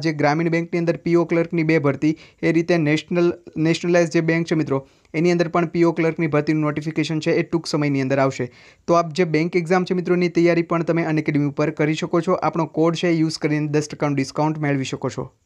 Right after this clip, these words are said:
હવે મિત્રો આપણે એપ્લિકેશન ફીની વાત કરીએ તો જે એસ સી અને એસ ટીની અંદર ઉમેદવાર આવે છે એમને એકસો પંચોતેર રૂપિયા, બાકી બધા લોકોએ આઠસો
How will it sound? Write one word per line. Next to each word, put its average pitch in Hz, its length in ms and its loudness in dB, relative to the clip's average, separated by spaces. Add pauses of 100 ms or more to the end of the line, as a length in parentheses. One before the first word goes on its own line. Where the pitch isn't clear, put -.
(640)
હવે 165 100 -2
મિત્રો 185 180 2
આપણે 196 140 -2 (120)
એપ્લિકેશન 185 540 0
ફીની 165 240 0
વાત 127 180 0
કરીએ 131 240 0
તો 151 140 0
જે 175 60 4 (160)
એસ 160 140 -4
સી 185 140 0
અને 180 100 2 (120)
એસ 160 100 -4
ટીની 160 260 0
અંદર 160 200 0
ઉમેદવાર 139 360 2
આવે 151 140 0
છે 165 100 -2
એમને 160 200 -2
એકસો 160 260 -4
પંચોતેર 165 500 0
રૂપિયા, 160 360 0
બાકી 147 280 0
બધા 151 220 2
લોકોએ 147 260 0
આઠસો 143 220 -4